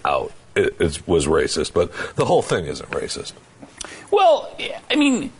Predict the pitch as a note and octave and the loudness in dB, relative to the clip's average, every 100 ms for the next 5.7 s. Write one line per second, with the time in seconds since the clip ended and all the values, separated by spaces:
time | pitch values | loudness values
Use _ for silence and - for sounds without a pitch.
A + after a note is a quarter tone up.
0 | - F#4 F4+ D4+ A#3 F#3 E3+ D#3 - F4+ | -4 0 0 0 2 2 2 -2 0 2
1 | F#4+ A3 C3+ - - D#3+ A2+ G2+ - - | 2 2 0 -2 2 2 2 0 -2 -2
2 | A#2 A2+ F#2+ - A#3+ B3+ - - - - | -2 0 0 0 0 -2 -6 -8 -8 -6
3 | - F3 F4 - E3 E3 F3+ D#3+ C#3 A2 | -2 0 0 -2 0 2 2 2 0 2
4 | A2+ C#3 A#3 C3+ C3+ B2+ C#3+ - A2+ A#2 | 2 2 0 2 0 0 0 0 2 2
5 | G#2 G2 D2+ D#2+ E2 D3+ | 0 2 2 0 0 -2